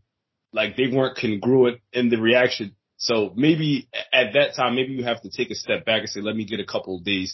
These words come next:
to, to try to rationalize what I'm feeling here." And then maybe I can express to you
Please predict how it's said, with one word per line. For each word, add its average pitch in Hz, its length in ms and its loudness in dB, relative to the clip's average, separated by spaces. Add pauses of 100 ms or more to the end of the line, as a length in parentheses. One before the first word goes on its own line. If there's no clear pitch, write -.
to, 85 220 -10 (240)
to 71 120 -12 (300)
try 87 220 -2
to 78 160 -8 (440)
rationalize 107 880 0
what 110 120 -2
I'm 95 280 -6
feeling 110 380 2
here." 95 340 -6
And 101 120 -2
then 107 160 -2
maybe 117 240 2
I 107 100 2
can 101 120 -6
express - 440 -4
to 104 80 -8
you 107 380 -6